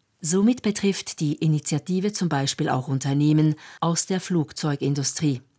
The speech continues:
Wenn sie größtenteils Passagierflugzeuge bauen, jedoch auch Teile für Kampfflugzeuge herstellen, dürfte nicht mehr in sie investiert werden.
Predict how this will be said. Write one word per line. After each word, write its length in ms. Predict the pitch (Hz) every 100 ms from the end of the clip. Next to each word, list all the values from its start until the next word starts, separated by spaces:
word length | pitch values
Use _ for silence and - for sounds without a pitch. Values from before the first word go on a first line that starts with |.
| - - -
Wenn 180 | 170 165
sie 260 | 160 226
größtenteils 800 | 240 208 233 - 170 170 156 151
Passagierflugzeuge 1120 | - 170 165 156 196 208 165 151 - 160 170
bauen, 560 | 165 165 165 175 208 208
jedoch 420 | 156 190 220 214
auch 200 | 170 160
Teile 340 | - 151 151 160
für 180 | 139
Kampfflugzeuge 1000 | 123 - 190 220 - - 151 - 151 147 156
herstellen, 720 | 151 165 - 170 165 180 185 - - - -
dürfte 400 | 175 160 - 165
nicht 380 | 156 214 214 -
mehr 160 | 202 190
in 120 | 185
sie 200 | - 147
investiert 680 | 147 147 160 - 156 139 139
werden. 400 | 135 131 131